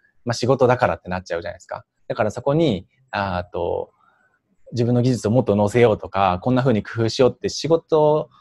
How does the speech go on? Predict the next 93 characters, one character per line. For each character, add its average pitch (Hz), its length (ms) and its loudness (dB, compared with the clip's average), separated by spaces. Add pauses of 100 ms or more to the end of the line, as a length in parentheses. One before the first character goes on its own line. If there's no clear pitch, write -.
(540)
に 143 40 0
な 156 80 4
っ 151 80 -2
ち - 120 -2
ゃ 113 60 2
う 110 40 -2
と、 123 260 4 (220)
な 147 180 4
く 180 100 4
な 180 140 8
ら 180 240 4
な 185 240 2
く 185 80 -10
て 208 100 8
も 180 100 8
で 127 120 6
き - 60 -8
て 107 100 -4
く 98 80 -4
る 87 100 -2
ん - 20 -8
で 82 60 -16
す - 80 -20
よ - 60 -12
ね。 123 240 0 (640)
だ 151 60 -8
か 151 80 4
ら 143 60 4
そ - 160 -8
こ - 180 4
は 196 300 6
こ 104 380 4
う 135 40 -4
意 131 60 0
識 - 260 -8
し - 120 -12
て、 104 460 2
例 160 80 6
え 147 40 8
ば 120 60 4
そ - 100 -4
れ 101 120 2
が 104 220 4
喜 107 140 0
び 101 100 -2
と 101 140 0
い 104 40 0
う - 40 -4
と 104 80 -8
こ 107 100 -4
ろ 101 80 0
で 90 100 -2
あ 82 60 -2
れ 85 100 -6
ば、 95 340 0
ど 117 80 0
う 107 40 2
い 98 40 2
う - 20 -4
ふ 95 40 -4
う 90 60 -4
に、 95 220 -6 (260)
え 87 140 -6
っ 82 60 -8
と、 - 120 -6
ま 131 60 4
あ、 127 40 6
い 165 60 4
つ-、 - 200 -8
い 160 60 -6
つ - 80 -6
も 135 80 0
意 180 80 4
識 - 140 0
は - 80 4
し - 80 -10
て 127 80 2
ま 135 100 4
す - 80 -8
け 87 120 -8
ど、 95 200 0
ど 160 140 6
っ 170 40 -10
か 151 100 4
で 113 60 4
や 95 60 2
っ - 40 -12
ぱ 92 80 0
忘 101 240 0
れ 110 100 0
ち 123 100 0
ゃ 110 80 6
う。 87 160 -2